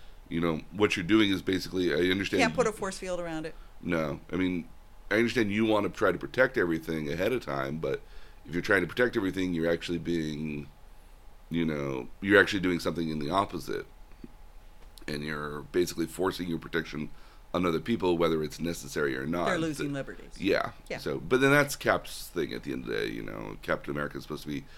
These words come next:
Speaker 1: the best of all of us here, regardless of whatever it is that's happening.
Speaker 2: Yeah.
Speaker 1: Um, so everybody but Iron Man then goes into space. Fi-, they find Thanos,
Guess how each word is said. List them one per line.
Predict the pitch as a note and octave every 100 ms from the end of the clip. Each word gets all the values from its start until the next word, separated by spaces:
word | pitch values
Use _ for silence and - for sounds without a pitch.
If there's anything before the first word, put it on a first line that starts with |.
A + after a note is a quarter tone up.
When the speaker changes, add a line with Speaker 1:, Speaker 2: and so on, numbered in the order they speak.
| - - - -
Speaker 1:
the | F2 F#2
best | F#2 F2+ F2
of | E2
all | D#2
of | D2+
us | D2 -
here, | D#2
regardless | D#2 D2 D2+ D2 D2+ C#2 C#2+ C#2+
of | C#2
whatever | D#2+ D2 C#2 B1+
it | B1+
is | B1+ -
that's | -
happening. | - - - - G1+ G1+ - -
Speaker 2:
Yeah. | D#3 A2+ F2+ - - -
Speaker 1:
Um, | B1+ A1 G1+ G1+ - - -
so | - E2+ E2 D#2 - -
everybody | A#2 C3+ C#3+ C3 B2 - -
but | B2 C3 -
Iron | G#2+ G#2
Man | G2+ G2 F2
then | F#2 G2+
goes | G2 F#2
into | F#2+ E2
space. | D#2+ - F2 E2+ E2 - - - - - - - -
Fi-, | G2 F2+
they | F2
find | F2+ C3+ F3+ E3+
Thanos, | G2+ D2 D2 F#2+ -